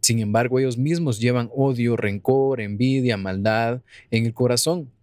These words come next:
creyendo que nadie lo puede ver. Tratan de cumplir la ley al pie de la letra para que todos vean los santos que son,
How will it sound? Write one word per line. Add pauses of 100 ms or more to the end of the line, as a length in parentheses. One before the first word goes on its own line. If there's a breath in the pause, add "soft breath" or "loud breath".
(480 loud breath)
creyendo
que
nadie
lo
puede
ver. (260 loud breath)
Tratan
de
cumplir
la
ley
al
pie
de
la
letra
para
que
todos
vean
los
santos
que
son,